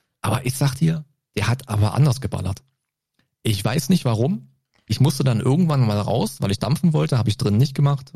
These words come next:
Ähm, hätte ich vielleicht fragen können, aber ich dachte, „Ah, komm, dann gehst du sowieso mal an die frische Luft.“ Und dann war so eine kleine Treppe und dann gehe ich die runter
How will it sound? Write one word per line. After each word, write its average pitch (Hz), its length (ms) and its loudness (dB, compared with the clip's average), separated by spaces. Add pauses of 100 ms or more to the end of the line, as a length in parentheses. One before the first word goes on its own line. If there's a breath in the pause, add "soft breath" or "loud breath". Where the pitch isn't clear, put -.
(140)
Ähm, 101 440 -2
hätte 104 140 -2
ich - 80 -4
vielleicht 87 220 -6
fragen 98 320 0
können, 92 220 0
aber 92 100 -2
ich - 60 -8
dachte, - 240 -6
„Ah, 110 60 -8
komm, 95 180 -4
dann 87 140 -2
gehst 95 180 -2
du 101 40 -6
sowieso 95 240 -2
mal 110 100 2
an 98 40 0
die 104 60 2
frische 107 260 -2
Luft.“ 113 320 -2 (440)
Und - 120 -14
dann 98 100 -2
war 104 140 -2
so 104 80 -2
eine 104 140 4
kleine 90 260 -2
Treppe 117 300 -2
und 147 100 2
dann 101 100 0
gehe 101 100 0
ich 98 80 0
die 95 100 -2
runter 131 440 2